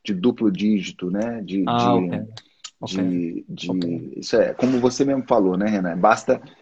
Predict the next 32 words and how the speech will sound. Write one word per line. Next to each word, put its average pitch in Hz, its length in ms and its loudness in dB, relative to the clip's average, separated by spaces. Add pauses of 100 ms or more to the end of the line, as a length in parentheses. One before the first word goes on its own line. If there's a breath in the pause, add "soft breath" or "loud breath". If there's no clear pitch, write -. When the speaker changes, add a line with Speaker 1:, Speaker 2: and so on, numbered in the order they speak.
(120)
Speaker 1:
dar 117 120 6
um 113 100 4
pulo 107 260 6
lá 101 100 2
no 101 100 4
LinkedIn, 101 760 -2 (400 soft breath)
é, 87 720 -2
ou 95 240 2
no 85 380 0
Glassdoor, 92 640 2
Speaker 2:
Pesquisar, 107 420 4
Speaker 1:
ou 98 180 4
no 101 120 2
Speaker 2:
né? 92 60 -8
Speaker 1:
Vagas. 95 600 -2
É. 101 200 2
Speaker 2:
No 127 80 0
Glassdoor 120 580 0
é 127 40 -4
excelente. 113 720 -6
Glassdoor 113 420 -8
é 120 80 -6
excelente 120 760 -4
Speaker 1:
É. - 40 -20
Speaker 2:
pra 117 100 -2
Speaker 1:
Glassdoor, 160 340 6
Speaker 2:
conseguir 190 180 0
Speaker 1:
se - 60 -8
for 175 140 2
lá 165 220 2
Speaker 2:
muito, 147 80 -2
muito 120 60 2